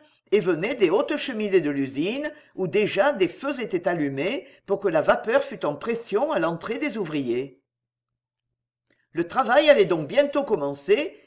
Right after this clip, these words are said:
et il était temps qu'elle quittât l'aumuche pour se rapprocher des ateliers. Cependant, avant de sortir, elle ramassa un journal posé sur le billot qu'elle n'avait pas aperçu,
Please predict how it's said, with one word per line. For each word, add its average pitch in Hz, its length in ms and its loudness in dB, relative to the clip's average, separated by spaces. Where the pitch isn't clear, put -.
et 208 140 4
il 196 100 0
était 180 280 2
temps 302 220 2
qu'elle 220 240 2
quittât 233 260 -2
l'aumuche 175 580 -2
pour 185 120 -4
se - 100 -8
rapprocher 247 560 -2
des 277 180 -2
ateliers. 135 680 -4
Cependant, 220 580 0
avant 214 280 4
de 247 60 -4
sortir, 190 560 -4
elle 170 140 0
ramassa 269 480 0
un 180 120 -2
journal 160 500 -4
posé 208 320 2
sur 208 160 -4
le 147 100 0
billot 175 380 0
qu'elle 208 240 -6
n'avait 139 260 -2
pas 262 200 -2
aperçu, 170 720 -6